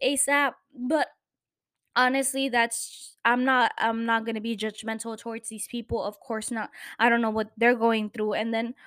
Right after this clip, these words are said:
also, like, um, economic manipulation or just, like, making sure someone stays with you because you have all the power in the relationship. It's crazy. It's fucking crazy. It's fucking insane.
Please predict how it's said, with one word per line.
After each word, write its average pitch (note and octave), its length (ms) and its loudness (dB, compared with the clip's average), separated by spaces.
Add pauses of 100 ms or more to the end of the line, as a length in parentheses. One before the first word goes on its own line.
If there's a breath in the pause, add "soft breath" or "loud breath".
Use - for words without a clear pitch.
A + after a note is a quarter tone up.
(160 loud breath)
also, C#4 260 4
like, E4 320 2
um, G#3+ 500 2
economic B3+ 540 0
manipulation B3+ 760 0
or A3 240 -2
just, G#3+ 280 -6
like, A3 220 -2 (460)
making B3+ 320 0
sure B3 200 0
someone A3 280 -4
stays G#3+ 300 -8
with A#3+ 100 -6
you B3+ 120 -4
because G#3+ 360 -10
you G#3 140 -6
have A3 180 -2
all G3+ 160 -6
the G3+ 80 -10
power F#3+ 300 -4
in G#3 80 -6
the G3+ 80 -8
relationship. G#3 560 -4 (420 loud breath)
It's C#4 240 4
crazy. F3+ 420 -6
It's - 200 -4
fucking E4+ 340 0
crazy. A3+ 320 -4
It's A#3 120 -6
fucking B3 260 -2
insane. G#3+ 580 -2